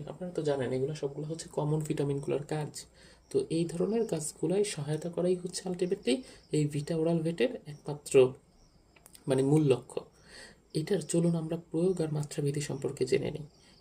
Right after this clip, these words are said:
এটা যেহেতু আগেই বলছি বোলাস ফর্মে থাকে, তাই এটাকে তো আমাদের মুখে খাওয়াইতে হবে।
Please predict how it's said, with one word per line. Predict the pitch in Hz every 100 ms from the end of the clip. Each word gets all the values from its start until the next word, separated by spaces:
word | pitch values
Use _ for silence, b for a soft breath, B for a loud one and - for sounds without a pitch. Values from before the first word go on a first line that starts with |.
| _
এটা | 156 151 180
যেহেতু | 170 175 185
আগেই | 156 156 170
বলছি | 156 160 180
বোলাস | 143 135 160 175 -
ফর্মে | 160 143 139
থাকে, | 143 127 -
তাই | 170 160 151
এটাকে | - 160
তো | 156
আমাদের | 151 147
মুখে | 147 131 131
খাওয়াইতে | 139 139 120 - -
হবে। | -